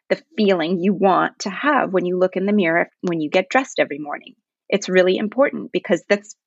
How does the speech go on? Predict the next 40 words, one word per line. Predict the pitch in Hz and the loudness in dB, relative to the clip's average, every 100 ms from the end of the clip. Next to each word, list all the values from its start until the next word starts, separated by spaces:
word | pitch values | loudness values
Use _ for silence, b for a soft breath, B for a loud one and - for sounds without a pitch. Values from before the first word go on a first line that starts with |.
| - | -2
that's | 233 - | 0 0
my | 226 226 | 0 2
whole | 247 | 2
premise. | 262 233 202 - | 2 0 -2 -4
Like, | - - | -10 -2
I | 208 | -2
want | 220 220 214 208 _ - | 0 0 0 -2 _ -4
women | 190 190 190 | -2 0 -2
to | - - | -8 -6
feel | 208 - - | -4 -4 -4
confident. | 196 208 - - - B B - | -2 -2 -4 -8 -10 B B -2
I | 185 | 2
want | 202 | 2
them | 208 | 0
to | 196 190 | -4 0
feel | 202 165 - | -2 0 2
good. | 196 147 | 4 4
I | - | 0
want | 175 180 | -2 -2
them | - 202 190 | -2 -4 -2
to | 185 | -2
leave | 175 185 185 | 0 0 0
the | 190 - | -4 -2
house | - 165 170 - - _ _ _ _ _ _ _ _ _ _ _ | 0 0 0 -6 -20 _ _ _ _ _ _ _ _ _ _ _
happy | - - 285 285 175 - - _ _ _ - | -6 -2 0 0 -2 -6 -10 _ _ _ 2
and | 208 190 | 2 4
ready | 196 202 214 | 4 4 2
to | 220 | 0
take | 240 226 170 | 0 -2 0
on | - 170 | -2 -2
their | 160 | -2
day, | 160 151 - | 0 0 0
'cause | 202 | 0
we | 233 | 2
have | 285 254 | 2 0
so | - - - 285 | -6 -4 2 2
much | 214 - | 2 -2
to | - | -4
deal | 151 147 | -4 -2
with | 131 139 | 0 -2